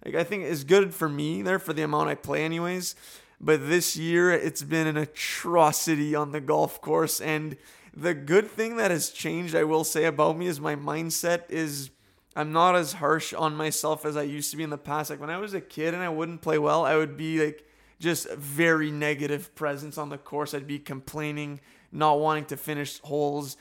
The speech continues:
skip holes. This is, like, when I was a kid there, like, maybe even as late as a teenager, though. But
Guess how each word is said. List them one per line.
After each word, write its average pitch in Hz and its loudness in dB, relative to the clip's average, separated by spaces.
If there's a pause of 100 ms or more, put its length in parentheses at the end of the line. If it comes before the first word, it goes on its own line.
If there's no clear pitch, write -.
(140)
skip - -2
holes. 151 0 (180)
This 175 -6
is, 185 -4
like, 190 2
when 156 0
I 156 2
was 151 -2
a 143 -4
kid 131 -8
there, 120 -14
like, 131 -14 (220)
maybe 185 0
even 208 -2
as 165 -2
late 165 0
as 151 -4
a 151 -2
teenager, 143 -6
though. 139 -14 (800)
But 143 0